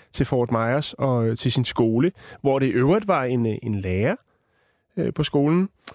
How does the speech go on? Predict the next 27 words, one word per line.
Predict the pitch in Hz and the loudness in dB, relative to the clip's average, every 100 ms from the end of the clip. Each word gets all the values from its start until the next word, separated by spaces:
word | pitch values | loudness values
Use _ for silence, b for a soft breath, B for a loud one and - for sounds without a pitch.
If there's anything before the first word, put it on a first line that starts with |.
| B | B
som | - 139 | -2 0
hedder | 143 | 2
Dunbar | 123 135 156 156 147 | 2 0 0 -2 -2
High | 147 | -4
School, | - 156 143 143 | -2 -2 0 -2
som | - - 135 127 | -6 -4 -2 -2
sagde | - 123 135 | -2 -2 -2
til | - | -2
ham, | 135 139 - - - | -2 -2 -8 -20 -10
"Tyler, | - 123 139 156 - | -4 -2 -2 -6 -2
du | 151 135 123 113 - | 0 2 2 0 0
kan | 175 160 | 0 2
et | |
eller | 147 127 | 2 2
andet | 113 135 | 2 0
med | 127 | 0
det | 123 | 0
der | 117 | 0
PowerPoint. | 87 113 113 117 123 117 - | 0 0 -2 0 -2 -2 -2
Jeg | 139 | -4
synes, | - 131 | -2 -4
du | - 123 113 107 | -2 0 2 0
skal | - 123 | -4 -4
gå | 117 | -2
videre | 104 123 | 0 0
med | 113 | 0
det." | 95 | -2